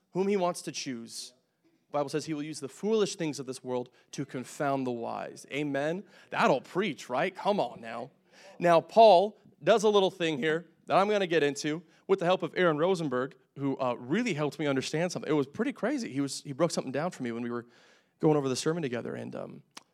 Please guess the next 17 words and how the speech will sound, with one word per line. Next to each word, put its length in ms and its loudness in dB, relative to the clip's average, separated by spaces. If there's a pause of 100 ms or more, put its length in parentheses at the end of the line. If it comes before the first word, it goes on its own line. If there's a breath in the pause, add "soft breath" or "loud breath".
(120)
yeah, 340 -4
I 100 -4
learned 280 -2
something 200 -6
from 160 -8
that 240 -10
young 200 -10
man 180 -12
right 180 -14
there. 160 -10
So, 380 -12
uh, 320 -16
up 100 -4
and 100 0
coming 420 -2
smart 400 -6
guy 200 -8